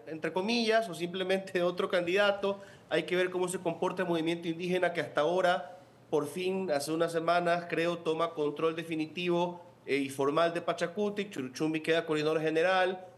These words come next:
tiene, entiendo, la conay una buena relación con las cinco asambleístas de Pachacuti, que las tiene en una misma línea ideológica. Entonces puede ser que dé un salto al electoral y vamos a ver también cómo se comporta eso, siendo movimiento indígena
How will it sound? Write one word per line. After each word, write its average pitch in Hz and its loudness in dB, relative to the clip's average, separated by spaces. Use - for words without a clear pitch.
tiene, 160 2
entiendo, 160 0
la 160 0
conay 160 0
una 156 2
buena 156 0
relación 156 -2
con 160 -4
las 135 -2
cinco 160 -2
asambleístas 156 -2
de 160 -2
Pachacuti, 202 -2
que 151 -2
las 127 -2
tiene 156 2
en 135 0
una 156 2
misma 160 2
línea 160 0
ideológica. 202 2
Entonces 175 0
puede 180 2
ser 180 -2
que 175 0
dé 175 2
un 175 0
salto 175 2
al 175 0
electoral 170 0
y 160 0
vamos 156 0
a - 0
ver 165 0
también 160 -4
cómo 170 -2
se 170 -6
comporta 160 0
eso, 170 0
siendo 160 2
movimiento 165 2
indígena 165 0